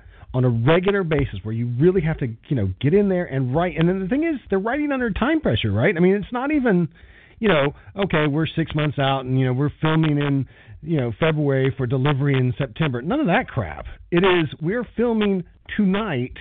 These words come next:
you know, we're writing today for delivery tonight, and what we're serving up is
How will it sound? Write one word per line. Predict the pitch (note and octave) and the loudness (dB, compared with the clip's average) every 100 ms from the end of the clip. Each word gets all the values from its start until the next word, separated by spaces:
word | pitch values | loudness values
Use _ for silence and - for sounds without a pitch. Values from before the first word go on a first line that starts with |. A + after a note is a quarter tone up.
| - _ _ _ _ _ _ - | -20 _ _ _ _ _ _ 0
you | D#3+ | 2
know, | D#3+ | 2
we're | C#3+ | 2
writing | F#3+ A#3 G#3 F#3 - | 0 2 0 0 -2
today | G3 F#3+ G3 C#3+ C3 B2+ | -2 0 0 0 -2 -2
for | D3+ | -2
delivery | C#3 D#3+ F#3 F#3 F#3 D#3 - | 0 0 0 0 -2 -2 -2
tonight, | E3+ E3+ E3+ C#3 B2+ - - - - | 0 0 0 -2 -6 -10 -18 -10 0
and | D#3 D3+ | 2 2
what | G#3 | 0
we're | G3+ | -2
serving | F#3 F#3+ F3 E3 D#3 | -2 -2 -2 -2 -2
up | D3+ - | -4 -4
is | D3 | -2